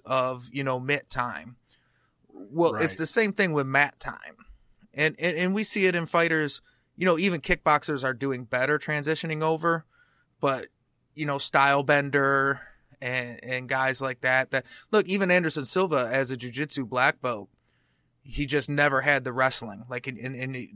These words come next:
Speaker 1: there's just nothing you can do about it 'cause you can't cover the gap in that mat, t-, mat time of decades and decades of, of training this stuff where it's muscle memory, you know? And,
Speaker 2: Yeah.
Speaker 1: and, and you get these guys,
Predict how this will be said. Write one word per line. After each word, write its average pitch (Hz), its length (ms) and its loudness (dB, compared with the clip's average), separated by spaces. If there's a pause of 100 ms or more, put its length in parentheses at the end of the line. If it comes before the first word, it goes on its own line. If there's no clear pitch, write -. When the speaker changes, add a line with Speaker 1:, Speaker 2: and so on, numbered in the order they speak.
Speaker 1:
there's 139 160 -4
just 143 160 -4
nothing 151 280 0
you 135 80 -6
can 127 140 -8
do 147 180 0
about 127 280 0
it 117 80 -10
'cause 135 200 -4
you 123 80 -10
can't 170 400 -4
cover 156 240 0
the 131 120 -6
gap 147 340 2
in 135 80 -6
that 123 180 -2
mat, 147 300 0
t-, - 140 -10
mat 156 280 0
time 120 320 -6
of 117 140 -8
decades 139 460 -2
and 127 100 -10
decades 123 760 -4 (540)
of, 127 180 -4
of 127 140 -6
training 170 340 2
this 127 120 -6
stuff 127 260 -2
where 127 120 0
it's 117 100 -6
muscle 135 320 -2
memory, 120 520 -4 (520)
you 131 80 -8
know? 135 260 -2 (340)
And, 170 240 0 (600)
Speaker 2:
Yeah. 202 160 -6
Speaker 1:
and, 208 120 2
and 202 160 2
you 208 80 0
get 220 200 -4
these 190 160 -8
guys, 196 680 -4